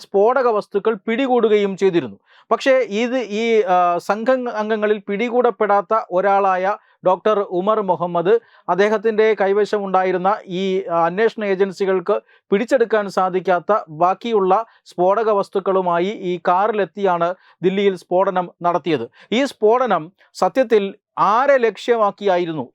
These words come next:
ഏത് സ്പോട്ടിനെ ലക്ഷ്യമാക്കിയായിരുന്നു ഈ കാർ നീങ്ങിയത് എന്നതുമായി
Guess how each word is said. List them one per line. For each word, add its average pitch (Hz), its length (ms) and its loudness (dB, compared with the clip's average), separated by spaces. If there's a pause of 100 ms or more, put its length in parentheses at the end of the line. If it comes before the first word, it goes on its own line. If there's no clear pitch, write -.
(140)
ഏത് 254 220 4 (380)
സ്പോട്ടിനെ 240 640 2
ലക്ഷ്യമാക്കിയായിരുന്നു 202 920 0 (140)
ഈ - 20 -4 (140)
കാർ 202 220 2 (140)
നീങ്ങിയത് 226 400 0 (360)
എന്നതുമായി 226 440 2